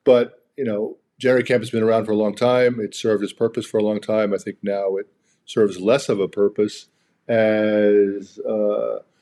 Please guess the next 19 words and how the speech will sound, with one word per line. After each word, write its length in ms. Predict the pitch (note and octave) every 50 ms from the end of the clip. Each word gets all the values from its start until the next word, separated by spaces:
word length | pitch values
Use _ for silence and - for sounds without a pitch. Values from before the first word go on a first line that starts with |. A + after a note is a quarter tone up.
| _ _ _ _ _ _
the 100 | A2+ G#2
national 440 | G#2+ A2+ A#2 A2+ - - - G#2+ G#2
team 640 | - - A2 A2 G#2+ G#2 G#2 G#2 G#2 G#2 G#2 G#2+ - - _ -
today 320 | - - A2 A#2 A#2+ A#2+
has 140 | A#2+ A2 G#2+
become 280 | - G#2+ - - G2+ G2
pretty 220 | - - A#2 G#2+
settled 400 | G2 - - A#2+ A#2+ A#2 A2 G2+
with 120 | F#2+ F#2+ F#2
a 40 |
core 300 | - - - A2 G#2+ G#2
of 80 | G2+ -
players 500 | - - G#2+ G#2+ G#2 G#2 G#2 G2+ G2 -
who 400 | - G2 F#2+ G2 G2 F#2+ F#2+ F2+ _ _ _ _ _ _ _ _ -
are 100 | A2+ G#2+
not 200 | A2+ A2+ G#2 -
gonna 160 | A2+ G#2+ G#2
be, 360 | G2 - G#2 G#2 G2 G2 G2
uh, 260 | F#2 F2+ F2+ E2+ D#2+